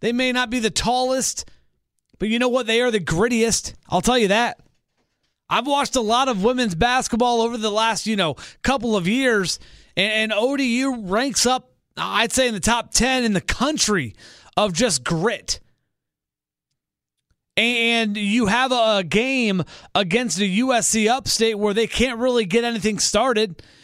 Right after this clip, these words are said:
because you are shutting them down defensively, and that helps your offense out. Not only does that help your offense out 'cause you can slow things down, but it helps your offense out because you don't have to rely so much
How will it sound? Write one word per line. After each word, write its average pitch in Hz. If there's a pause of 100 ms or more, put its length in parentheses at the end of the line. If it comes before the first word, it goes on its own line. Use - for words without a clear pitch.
(160)
because 202
you 254
are 226
shutting 254
them 233
down 233
defensively, 175 (840)
and 180
that 262
helps 240
your 208
offense 208
out. 139 (480)
Not 233
only 269
does 220
that 233
help 220
your 233
offense 240
out 247
'cause 208
you 196
can 185
slow 233
things 202
down, 170 (800)
but 196
it 202
helps 208
your 226
offense 240
out 233
because 208
you 233
don't 247
have 226
to 226
rely 214
so 233
much 226